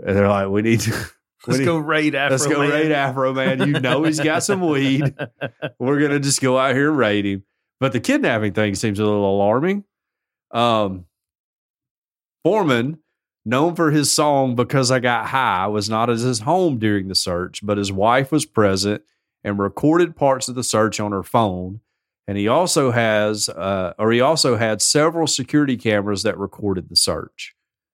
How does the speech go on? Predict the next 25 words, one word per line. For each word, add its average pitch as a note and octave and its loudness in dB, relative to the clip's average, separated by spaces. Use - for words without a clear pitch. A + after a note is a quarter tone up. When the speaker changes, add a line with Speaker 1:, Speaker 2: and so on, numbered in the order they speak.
Speaker 1:
Following F3+ 2
the F#3+ 2
raid, G#2+ 0
the G#2+ -6
seven D3 0
members C3 -2
of B2+ -4
law A2 2
enforcement F#2+ -4
involved, F2 -2
uh, E2 -2
say A#2 0
that G#2+ -6
Foreman C#3+ 0
used D3+ -2
those C#3 2
video B2 2
recordings F#2+ -4
to G#2+ -6
make G#2 -2
music G2 -2
and G2+ -4
a G#2 -2
music D3 2
video F#2+ 0